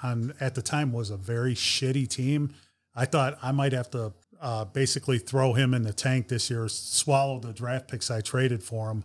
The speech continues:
and hope he goes to, say, a Dallas next year, because where Zeke's also a free agent, and they may wanna go younger and get Barkley. But now, he,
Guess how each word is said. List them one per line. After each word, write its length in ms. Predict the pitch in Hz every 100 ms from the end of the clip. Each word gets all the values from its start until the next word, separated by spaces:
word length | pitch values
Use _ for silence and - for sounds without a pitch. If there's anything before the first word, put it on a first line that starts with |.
| -
and 300 | 131 120 113
hope 260 | 123 135 -
he 120 | 127
goes 240 | 135 131
to, 120 | - 127
say, 220 | 139 135
a 80 | 120
Dallas 500 | 120 143 135 110 123
next 240 | 110 -
year, 120 | 113
because 360 | 107 107 135 117
where 240 | 113 117
Zeke's 400 | 110 110 147 143
also 360 | 139 147 - 110
a 80 | 101
free 260 | 120 113
agent, 300 | 113 113 131
and 80 | 120
they 120 | 123
may 420 | 123 127 127 127 113 117
wanna 240 | 120 127
go 140 | 131
younger 360 | 131 127 131 127
and 80 | 131
get 180 | 135 -
Barkley. 440 | 143 143 101 85 _ _ _ _ _
But 140 | 131 117
now, 480 | 123 143 156 135 131 104
he, 180 | 156